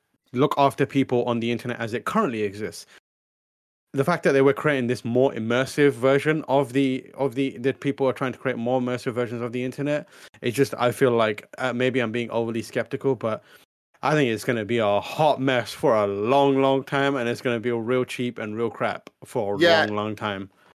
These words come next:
Speaker 2: Yeah, totally. I, I guess I look at it differently, where, um, when I say that I think the metaverse is inevitable, it's like, I don't necessarily think it's going to be what everyone's pitching as this unified thing that
Speaker 1: Mm.
Speaker 2: every-, everyone's connected. I s-, think of it more as, like,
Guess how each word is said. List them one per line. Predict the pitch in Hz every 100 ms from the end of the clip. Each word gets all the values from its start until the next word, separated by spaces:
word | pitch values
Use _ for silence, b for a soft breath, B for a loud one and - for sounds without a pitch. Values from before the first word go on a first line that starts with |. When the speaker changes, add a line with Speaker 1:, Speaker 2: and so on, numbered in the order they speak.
| _
Speaker 2:
Yeah, | 208 196
totally. | 196 175 139 135
I, | 151 151
I | 165
guess | 214 208
I | 131 135 143 -
look | 104 104 110
at |
it | 90
differently, | 90 87 95 98 107
where, | 95 104 101 101 95 95
um, | 104 92 85 65 -
when | 90 107 135
I |
say | 139 156
that | 127
I | 110
think | 113 98
the |
metaverse | 98 95 95 -
is | 90 92
inevitable, | 90 92 85 82
it's | 82
like, | 92 -
I | 117
don't | 143 147
necessarily | 135 113 101 110 101 95
think | 104 95
it's | 95
going | 110 101 90
to | 95
be | - 104 101 95 B B
what | 107
everyone's | 110 101 95 85
pitching | - 107 - 117 104
as | 104 98
this | 98 87
unified | 80 110 107 110 104 101
thing | - 98 104 101
that |
Speaker 1:
Mm. | 95
Speaker 2:
every-, | 98 - - -
everyone's | 101 110 -
connected. | 98 101 147 -
I | -
s-, | 151 - _
think | 170 170
of | 151
it | 139
more | 135 139
as, | 113
like, | 120 110